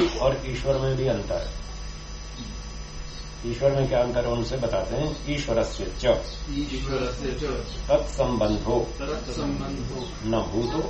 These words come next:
Speaker 2: न भूतो
Speaker 1: न भावी।
Speaker 2: न भावी।
Speaker 1: तो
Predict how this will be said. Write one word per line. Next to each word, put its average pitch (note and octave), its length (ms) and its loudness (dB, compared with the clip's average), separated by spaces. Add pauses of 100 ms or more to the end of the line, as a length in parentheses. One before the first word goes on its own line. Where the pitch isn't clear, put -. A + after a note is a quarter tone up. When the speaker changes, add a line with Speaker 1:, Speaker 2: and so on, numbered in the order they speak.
(240)
Speaker 2:
न D3+ 180 0
भूतो D3 380 -2 (260)
Speaker 1:
न G#2+ 60 0 (120)
भावी। F#2+ 320 2 (160)
Speaker 2:
न C3+ 200 -4
भावी। A#2 320 -4 (1600)
Speaker 1:
तो C#3+ 60 0